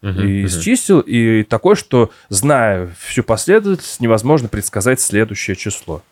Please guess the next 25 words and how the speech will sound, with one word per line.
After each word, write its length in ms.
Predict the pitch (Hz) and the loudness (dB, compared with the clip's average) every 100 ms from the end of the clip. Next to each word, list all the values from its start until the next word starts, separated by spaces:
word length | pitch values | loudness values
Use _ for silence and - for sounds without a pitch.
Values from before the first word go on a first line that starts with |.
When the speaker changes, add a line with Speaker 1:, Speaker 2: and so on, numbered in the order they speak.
| _ _ _ _ _ | _ _ _ _ _
Speaker 2:
Ну, 80 | 160 | -4
вот 120 | 135 | -4
из 100 | 107 | -4
случайных 320 | - - 92 90 | -6 -6 -8 -6
чисел. 220 | 85 110 | -8 -6
Speaker 1:
Я 40 | - | 0
помню, 240 | 113 104 | 0 0
у 60 | 104 | 0
меня 100 | 101 | -2
шевелились 680 | - 101 104 104 90 87 - | -4 -4 -2 0 -2 -4 -4
мозги 320 | 92 90 92 | -4 -4 -4
на 120 | 87 | -4
теории 380 | 82 90 87 85 | -4 -4 -2 -2
вероятности, 720 | 82 87 92 - 80 - 71 | -2 0 -2 -4 -8 -10 -16
когда 360 | - 78 80 78 | -10 -8 -4 -4
вот 320 | 76 73 - _ | -4 -8 -14 _
ты 120 | - 90 | -6 -4
подбрасываешь 720 | 82 87 85 - 80 76 - | -4 -2 -4 -4 -4 -4 -4
монетку, 540 | 85 98 113 - 73 - _ - _ _ | -2 -2 -4 -6 -10 -10 _ -20 _ _
и 400 | - 80 78 78 | -6 -4 -2 -4
девяносто 440 | 73 82 85 87 - - | -4 -4 -2 -2 -6 -4
девять 300 | 98 92 - | -2 -2 -2
раз 380 | 87 87 - - _ _ | -2 -4 -10 -20 _ _
выпал 480 | 76 80 87 85 82 | -8 -6 -4 -2 0
орел. 340 | 82 80 67 | 0 -2 -4